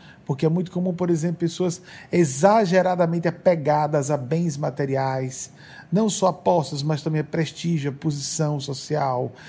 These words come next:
a pessoas voltadas demais para o mundo externo,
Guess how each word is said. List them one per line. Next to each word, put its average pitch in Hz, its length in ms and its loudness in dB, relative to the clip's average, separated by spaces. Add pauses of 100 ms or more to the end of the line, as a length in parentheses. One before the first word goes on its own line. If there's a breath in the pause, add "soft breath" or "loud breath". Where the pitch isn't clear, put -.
(160 loud breath)
a 160 80 0
pessoas 175 560 0 (200 loud breath)
voltadas 190 680 2
demais 226 960 2
para 196 200 4
o 190 40 2
mundo 185 240 0
externo, 165 1120 2